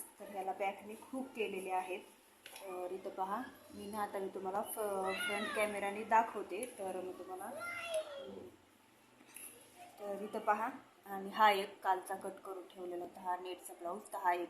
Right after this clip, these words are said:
पण झालेला आहे. तर मी तुम्हाला परत दाखवते. आता आमच्या घरामध्ये नाही तर ऊन येतंय, तर त्याच्यासाठी ना थोडंसं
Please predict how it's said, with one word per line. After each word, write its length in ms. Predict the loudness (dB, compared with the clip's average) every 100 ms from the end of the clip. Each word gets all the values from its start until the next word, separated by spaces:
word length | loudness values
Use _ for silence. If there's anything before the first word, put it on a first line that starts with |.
| -4
पण 80 | -10 -8
झालेला 380 | -6 -4 -2 -2
आहे. 240 | -2 -2 -4 -2 -4 -4 -6 -8 -6
तर 220 | -4 -2 -4
मी 40 | -6
तुम्हाला 260 | -6 -8
परत 260 | -6 -4 -4 -6 -4
दाखवते. 540 | -4 -4 -6 -6 -6 -8 -10 -10 6
आता 100 | 8
आमच्या 220 | 8 -2 -6
घरामध्ये 480 | -6 -6 -4 -4
नाही 220 | -2 0 0
तर 60 | 0 2
ऊन 200 | 4 6
येतंय, 440 | 6 8 8 8 4 -6 -18 -2
तर 260 | 2 4 6
त्याच्यासाठी 600 | 4 2 0 2 2 4
ना 220 | 2 2 0
थोडंसं 640 | 0 0 2 2 2